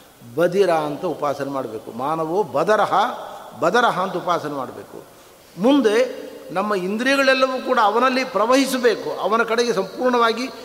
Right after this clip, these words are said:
ಕೇಂದ್ರೀಕೃತವಾಗಬೇಕು. ಅದಕ್ಕೋಸ್ಕರ ಸಿಂಧು, ಸ್ಯಂದನಾಥ್ ಸಿಂಧು, ನಮ್ಮ ಎಲ್ಲ ಇಂದ್ರಿಯಗಳು ನಿನ್ನಲ್ಲಿ ಪ್ರವಹಿಸಲಿ ಅಂತ ಈ ಮೂರು ಗುಣಗಳನ್ನು ದೇವರಲ್ಲಿ ಉಪಾಸನೆ ಮಾಡಬೇಕು. ಅದರಿಂದ ಎಲ್ಲ ರೋಗಗಳಿಂದ ಮುಕ್ತಿ ಆಗ್ತದೆ ಅಂತ ಆಚಾರ್ಯರು ಹೇಳಿದ್ದಾರೆ ಇಲ್ಲಿ.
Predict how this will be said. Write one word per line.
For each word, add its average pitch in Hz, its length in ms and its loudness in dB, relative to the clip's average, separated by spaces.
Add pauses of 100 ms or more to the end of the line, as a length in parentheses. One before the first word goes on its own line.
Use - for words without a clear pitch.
(180)
ಕೇಂದ್ರೀಕೃತವಾಗಬೇಕು. 214 1000 2
ಅದಕ್ಕೋಸ್ಕರ 196 580 -4
ಸಿಂಧು, 165 600 -6 (400)
ಸ್ಯಂದನಾಥ್ 214 580 0
ಸಿಂಧು, 156 460 -6 (240)
ನಮ್ಮ 151 160 -6
ಎಲ್ಲ 143 220 -2
ಇಂದ್ರಿಯಗಳು 165 480 -4
ನಿನ್ನಲ್ಲಿ 147 320 -6
ಪ್ರವಹಿಸಲಿ 156 640 -4
ಅಂತ - 160 -12 (420)
ಈ 165 100 -2
ಮೂರು 214 340 0
ಗುಣಗಳನ್ನು 202 540 2
ದೇವರಲ್ಲಿ 170 400 -2
ಉಪಾಸನೆ 160 460 -2
ಮಾಡಬೇಕು. 143 400 -8
ಅದರಿಂದ 185 340 -2 (500)
ಎಲ್ಲ 196 200 0
ರೋಗಗಳಿಂದ 151 460 -2
ಮುಕ್ತಿ 175 380 -4
ಆಗ್ತದೆ 170 380 0
ಅಂತ 151 160 -10
ಆಚಾರ್ಯರು 139 420 -6
ಹೇಳಿದ್ದಾರೆ 131 380 -6
ಇಲ್ಲಿ. 113 220 -12